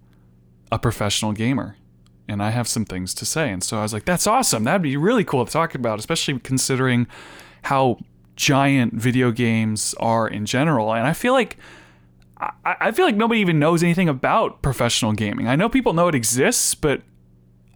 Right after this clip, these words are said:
you're the first person I've ever talked to that, that I know did it professionally.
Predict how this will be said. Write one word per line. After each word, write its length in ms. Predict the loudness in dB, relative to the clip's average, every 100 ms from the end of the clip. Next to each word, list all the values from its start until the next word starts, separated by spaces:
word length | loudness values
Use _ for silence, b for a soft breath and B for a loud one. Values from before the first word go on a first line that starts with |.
| _ -10
you're 240 | -2 0 0
the 100 | -2
first 380 | 0 0 0
person 360 | 0 0 2 2
I've 180 | 2 0
ever 180 | 0 0
talked 320 | 0 0 -2
to 240 | -4 -6 b b b b b _ -2
that, 260 | 0 -2 -4
that 160 | 0 2
I 120 | 4
know 420 | 4 4 4 0 -4
did 160 | -4 -2
it 40 |
professionally. 640 | -6 -8 -6 -6 -8 -10